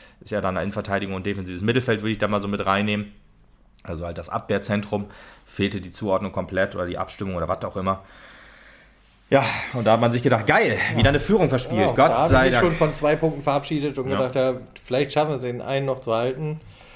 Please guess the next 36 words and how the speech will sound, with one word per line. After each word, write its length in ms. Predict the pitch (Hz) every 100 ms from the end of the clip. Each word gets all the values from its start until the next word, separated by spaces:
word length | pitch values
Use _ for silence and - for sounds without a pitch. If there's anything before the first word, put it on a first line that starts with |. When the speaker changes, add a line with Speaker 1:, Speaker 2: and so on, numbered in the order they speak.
| - -
Speaker 2:
bevor 280 | - 131 131
es 60 |
hier 100 | 135
dann 100 | 117
doch 100 | 113
noch 140 | 135 131
vier 160 | 131
drei 200 | 135 123
Speaker 1:
Ja. 80 | 127
Speaker 2:
ausgeht.“ 420 | 120 139 - 131
Aber 140 | 113 127
es 100 | 120
sollte 240 | 139 165
vier 180 | 160 127
drei 200 | 120 110
ausgehen, 480 | 110 117 - 131 131
aber 180 | 123 117
tatsächlich 360 | 120 131 117
zum 160 | - 107
Guten 360 | 113 156 139
in 120 | 113 104
der 160 | 101
Ver-, 220 | 92 95 87
in 120 | 185
Speaker 1:
Hm, 60 | 98
Speaker 2:
der 80 |
Speaker 1:
zu 100 | 92
guter 220 | 101 98 104
Speaker 2:
Situation, 160 | 120
Speaker 1:
Pasu, 180 | 123 127
Speaker 2:
ja. 60 | 107
Speaker 1:
genau, 280 | 101 120 113
mit 200 | 104 104
einem 160 | 104
schönen 300 | 104 113 104
Schuss. 360 | - 156 -